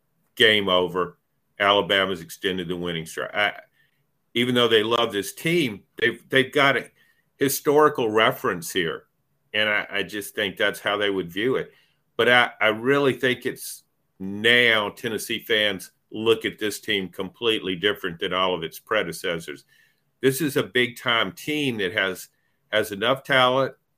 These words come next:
a great coach, really good quarterback, and a mindset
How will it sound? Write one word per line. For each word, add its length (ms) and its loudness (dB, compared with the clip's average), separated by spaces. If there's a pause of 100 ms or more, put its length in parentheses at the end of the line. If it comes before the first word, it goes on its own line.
a 60 -6
great 380 0
coach, 560 -2 (180)
really 260 2
good 220 -2
quarterback, 880 2 (720)
and 180 4
a 40 0
mindset 840 2